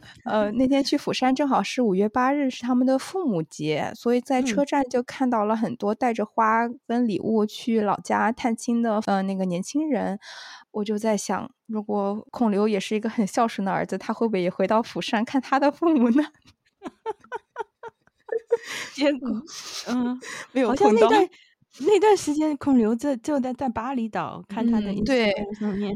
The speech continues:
Speaker 2: <laughs>
Speaker 1: 对，跟我家属一样，
Speaker 2: 嗯哼。
Speaker 1: 是没有孝心的孩子，因为我们在，
Speaker 2: <laughs>
Speaker 1: 我们，他，他根本不知道有父母节这件事情，我们就在那一天早上出发离开了家。
Speaker 2: 嗯。哎，这个父母节，他不是说单独有什么母亲节、父亲节，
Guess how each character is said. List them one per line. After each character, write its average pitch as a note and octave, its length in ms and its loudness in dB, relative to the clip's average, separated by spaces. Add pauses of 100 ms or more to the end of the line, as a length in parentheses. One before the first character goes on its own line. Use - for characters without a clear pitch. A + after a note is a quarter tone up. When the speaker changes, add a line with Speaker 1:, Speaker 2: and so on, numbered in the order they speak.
(100)
Speaker 2:
<laughs> E3 140 -12
Speaker 1:
对， G#3+ 480 -2
跟 A#3+ 140 -2
我 A3 100 2
家 G#3+ 240 2
属 F#3+ 220 4
一 F#3+ 60 2
样， F#3+ 40 -2
Speaker 2:
嗯 - 20 -4
哼。 - 40 -20 (380)
Speaker 1:
是 G#3 40 -2
没 G3+ 120 -4
有 G3+ 180 -2
孝 A3 320 0
心 G#3+ 260 -2
的 A3 100 -2
孩 - 300 -4
子， G3+ 220 -6
因 A3 120 0
为 A#3 60 4
我 A3 160 2
们 F#3 140 -2
在， B3 240 2 (160)
Speaker 2:
<laughs> - 200 -18
Speaker 1:
我 G#3 100 -2
们， G3+ 180 -4
他， C4+ 200 0 (100)
他 D#4 140 -2
根 D4+ 200 2
本 G#3+ 100 2
不 A3 80 -6
知 A3+ 140 -10
道 B3+ 140 4
有 G3+ 140 4
父 A3+ 200 -2
母 F#3 140 2
节 E3 200 -2
这 F#3+ 100 -2
件 G3 160 0
事 - 180 -2
情， G#3 200 -2
我 F#3 40 2
们 F#3 100 2
就 A3 160 2
在 A3+ 180 2
那 B3 180 4
一 G#3 60 4
天 A#3+ 280 2
早 A3+ 180 2
上 G#3+ 240 -2
出 - 160 -4
发 G#3+ 240 2
离 F#3+ 160 2
开 G#3+ 220 2
了 B3 120 6
家。 C4+ 200 0
Speaker 2:
嗯。 F4+ 120 -2 (380)
哎， C4 80 2
这 F#4 140 4
个 E4+ 60 6
父 E4+ 260 0
母 B3 80 4
节， G3+ 480 0
他 - 160 -4
不 A#3+ 140 -2
是 A3+ 60 0
说 A3+ 120 2
单 A3 220 0
独 G3 140 -2
有 F3+ 60 -2
什 E3+ 80 -2
么 F3+ 80 0
母 E3+ 180 -2
亲 G3+ 280 -4
节、 F3 560 -8
父 - 180 -10
亲 F3+ 300 -6
节， E3+ 240 -10